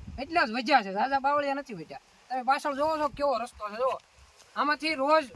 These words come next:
ખેડૂતો ટ્રેક્ટરો લઈને ને બળદિયા ને માલ સામાન ને બધું લઈને આમાંથી જ વટે છે. તમે જુઓ આમાંથી કઈ રીતે વટી શકે. તો આ ખેડૂતોને એક ઉગ્ર નોંધ છે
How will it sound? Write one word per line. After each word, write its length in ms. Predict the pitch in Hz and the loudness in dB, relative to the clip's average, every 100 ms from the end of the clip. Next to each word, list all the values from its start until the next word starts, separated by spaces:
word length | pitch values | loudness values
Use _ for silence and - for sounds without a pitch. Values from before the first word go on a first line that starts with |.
| - | -10
ખેડૂતો 400 | - 285 302 294 294 294 285 - - - | -4 -4 -4 -4 0 2 0 -6 -20 -4
ટ્રેક્ટરો 400 | 262 285 - 294 285 | -2 -2 -2 -2 0
લઈને 220 | 285 277 | -2 -4
ને 100 | 269 | -2
બળદિયા 340 | 254 285 277 277 | -2 0 0 0
ને 60 | |
માલ 260 | 254 240 269 | 0 0 0
સામાન 300 | 247 277 277 | -2 -2 -2
ને 60 | 269 | -4
બધું 260 | 262 277 | -8 -8
લઈને 200 | 262 277 | -6 -6
આમાંથી 580 | 247 254 277 269 262 294 | -4 -2 -2 -4 -10 -12
જ 60 | 285 | -10
વટે 200 | - 320 254 | -8 -2 -2
છે. 120 | 214 208 196 - - - | -2 -4 -6 -20 -20 -12
તમે 160 | 233 240 | -6 -2
જુઓ 140 | 269 302 | 2 4
આમાંથી 280 | 277 254 | 4 0
કઈ 200 | 269 330 | 2 2
રીતે 200 | 320 262 | 2 -2
વટી 240 | 233 226 185 | -4 -4 -6
શકે. 240 | 175 160 156 - - 147 - - - | -10 -12 -12 -10 -10 -12 -12 -12 -10
તો 60 | 262 | 0
આ 180 | 285 311 | 2 2
ખેડૂતોને 520 | - 294 320 330 330 | 0 -4 -2 0 0
એક 100 | 320 311 | 0 -4
ઉગ્ર 180 | 320 349 311 - - - - - - 185 | 0 4 4 2 -8 -20 -20 -18 -14 -2
નોંધ 240 | 254 302 | 0 0
છે 200 | 311 294 | 0 2